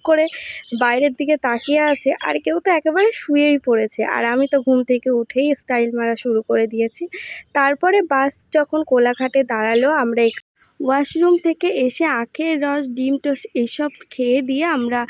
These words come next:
উঠে পড়েছিলাম বাসে। পাঁচ মিনিট আমাদের সময় দিয়েছিল, তার মধ্যে আমরা ওয়াশরুমে গিয়েছিলাম, আখের রসটা খেয়েছিলাম, কিন্তু ডিম টোস্টটা নিয়ে বাসে চলে গিয়েছিলাম। খাওয়া দাওয়া শেষে এই যে বাস ছেড়েও দিয়েছে, but আমাদের মনে হচ্ছে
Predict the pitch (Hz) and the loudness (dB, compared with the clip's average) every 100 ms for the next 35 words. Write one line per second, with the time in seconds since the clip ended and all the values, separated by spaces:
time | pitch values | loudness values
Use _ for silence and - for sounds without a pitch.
0 | 320 - - - 320 247 285 285 285 - | -10 -14 -18 -8 -4 0 0 2 0 0
1 | 311 339 285 226 220 - 208 - - 320 | 0 2 2 0 -4 -8 -12 -16 -8 -4
2 | 339 - 370 392 392 320 320 359 - 277 | -2 2 4 4 4 0 0 -2 0 0
3 | 247 285 311 285 262 285 277 233 226 262 | 2 0 0 -2 -2 -4 -2 -2 -2 -2
4 | 285 339 320 330 254 240 247 285 302 285 | -2 0 2 2 0 -2 -2 -2 -2 0
5 | 302 294 294 302 330 349 226 - 285 285 | -2 -2 -2 0 0 0 -4 -2 0 -2
6 | - 285 285 269 285 277 339 - 254 240 | -2 -2 -2 -2 -2 -2 -2 -2 -2 -2
7 | 233 254 277 320 311 - 320 302 302 415 | -4 -2 -2 -2 -4 -4 -2 0 0 -2
8 | - - - - 254 226 240 226 339 302 | -6 -16 -18 -8 -4 -2 -4 -2 0 2
9 | 240 220 220 214 - 226 226 226 - 247 | 2 0 -2 -4 -4 -6 -8 -6 -2 0
10 | 262 302 330 - 285 - 349 359 277 269 | 0 0 -2 -2 -4 -2 0 0 0 -2
11 | 320 403 392 403 - - 262 240 247 247 | -4 -4 -8 -10 -14 -6 -2 0 0 -2
12 | - - - - _ _ _ - 269 262 | -6 -14 -18 -20 _ _ _ -2 2 4
13 | 302 359 320 311 320 - 285 254 294 285 | 4 2 2 0 0 0 -2 -2 -6 -4
14 | 240 247 269 277 240 269 294 311 - 320 | -2 0 -2 -2 0 2 2 0 -2 -6